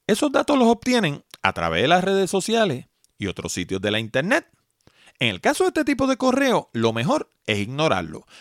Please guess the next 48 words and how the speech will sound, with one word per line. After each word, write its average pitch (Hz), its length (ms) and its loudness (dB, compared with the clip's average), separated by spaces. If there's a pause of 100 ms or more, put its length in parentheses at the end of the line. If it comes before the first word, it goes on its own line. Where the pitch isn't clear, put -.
porque 123 260 2
ningún 196 300 -2
asesino 254 560 -2
se 113 120 -4
va 92 120 4
a - 20 6
arriesgar 185 340 2
a 196 80 0
que 202 120 -2
lo 196 100 2
cojan 160 400 2 (140)
anunciándole 87 580 -6
sus 101 180 -6
intenciones 117 540 -6
a 143 80 2
la 160 120 4
víctima. 175 500 -2 (400)
Pero 131 180 4
si 120 160 -2
de 98 140 -2
verdad 87 280 0
te 370 120 -4
preocupa 269 420 0
la 214 140 0
cosa, - 360 2 (240)
puedes 202 260 2
referir 220 340 0
el 214 180 4
asunto 202 680 -2
al 87 160 0
F 196 260 0
B 208 140 2
I 220 180 -4 (240)
o 110 120 0
a 101 40 4
la 87 120 -2
Policía 85 500 -4
Nacional 196 440 -2
de 196 100 0
tu 190 160 0
país, 208 320 2 (360)
según 87 360 -8
sea 104 140 -4
el 143 100 -6
caso. - 460 -10 (720)
Y 214 100 0
por 277 180 4
último, 220 540 2